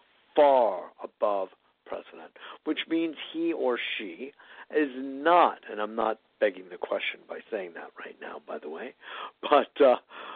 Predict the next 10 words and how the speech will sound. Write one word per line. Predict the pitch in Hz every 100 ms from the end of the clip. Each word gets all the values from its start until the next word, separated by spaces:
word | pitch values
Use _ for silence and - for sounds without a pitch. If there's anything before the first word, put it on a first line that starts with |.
| -
I'll | 156 165 -
stick | 180 -
to | 165
he | 123 135 117 95 -
for | 98
the |
moment, | 95 98 90 - - - - -
unless | 123 135 139 - -
it's | 127 120 117 110
Jill | 135 160 151 147